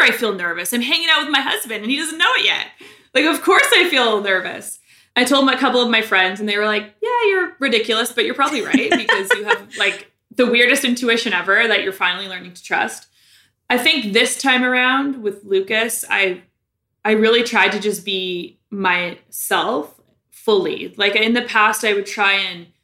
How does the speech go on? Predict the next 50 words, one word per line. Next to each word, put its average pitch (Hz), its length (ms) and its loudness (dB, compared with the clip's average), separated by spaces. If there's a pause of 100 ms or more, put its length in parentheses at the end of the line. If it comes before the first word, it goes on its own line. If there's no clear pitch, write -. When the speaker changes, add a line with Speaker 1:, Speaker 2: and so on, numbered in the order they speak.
(100)
Speaker 1:
bend 220 480 2
or 180 100 2
adapt 196 600 2
or 190 40 -10
pretend 240 380 -2
I 226 60 4
was 220 140 0
into 247 200 -2
something 180 680 -6
to 202 100 -14
try 196 280 0
and, 185 140 -2
like, - 160 -14
make 262 160 -2
someone 247 300 -4
like 240 240 -4
me. 170 400 -14 (220)
I 208 140 4
would 190 400 2 (260)
question 262 400 0
if 240 100 -2
I 226 80 4
should 220 160 -4
send 240 240 0
that 226 160 0
text 226 480 -2
because 196 500 -6
I 202 140 0
was 226 140 0
the 226 100 -2
last 240 260 -2
person 226 220 -6
to 226 60 -8
text 240 320 -8
them 175 360 -6
or 170 80 -8
whatever. 180 440 -2
And 208 200 -4
with 208 160 -6
Lucas, 240 280 -4
I 233 100 -2
was 233 140 -2
like, 220 260 -2
"Nope, 330 300 -4
I'm 233 200 -2
gonna 339 160 -4
be 370 160 0
my 269 200 -2
exact 180 500 -2
self." - 560 -6